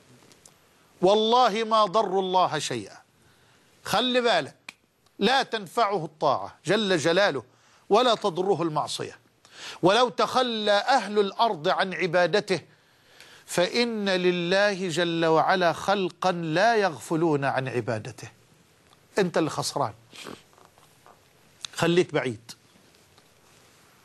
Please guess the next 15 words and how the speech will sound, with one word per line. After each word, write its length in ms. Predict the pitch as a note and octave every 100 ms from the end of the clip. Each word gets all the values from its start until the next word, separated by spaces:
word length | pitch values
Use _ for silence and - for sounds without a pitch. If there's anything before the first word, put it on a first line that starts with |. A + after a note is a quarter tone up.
| _ _ - _ _ -
أنت 220 | G3+ E3+ E3+
اللي 200 | D#3 D#3
مخذول 600 | D3+ C#3 E3 A#3 A3+ - _ _ _ _ -
في 140 | -
الدنيا 420 | F3+ C3 A#3+ A3+
والآخرة 600 | G#3 F#3+ G3 - B3 C4+ - _ _ _ _ -
إن 240 | A#3+ B3 A3+
لم 160 | G3+
تمتثل 560 | F#3+ F#3+ D#3 A3 G#3 -
أمر 380 | G#3+ G#3 G3 F#3+
ربك 320 | D#3+ F3 -
وأمر 380 | F3 F3+ D#3 D#3
نبيك. 680 | D3+ C#3 B2+ A2+ A#2 - - - - - -
بقول 260 | F3+ A3
لحضرتك: 580 | A3+ - G3 A3+ - E3+